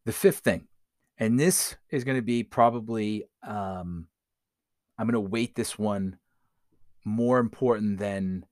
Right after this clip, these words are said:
all the others except the price, because, uh, agent follow-up and response time, the professionalism the agent has,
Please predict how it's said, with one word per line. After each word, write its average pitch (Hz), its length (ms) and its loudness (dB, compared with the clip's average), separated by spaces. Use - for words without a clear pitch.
all 117 200 2
the 113 80 0
others 101 240 -2
except - 300 -10
the - 60 -14
price, - 500 -2
because, 107 440 -2
uh, 101 280 -2
agent 120 340 0
follow-up 98 560 -2
and 101 120 -6
response 95 440 -4
time, 80 340 -12
the - 80 -12
professionalism 95 1000 -4
the 95 240 -6
agent 87 220 -8
has, 82 380 -8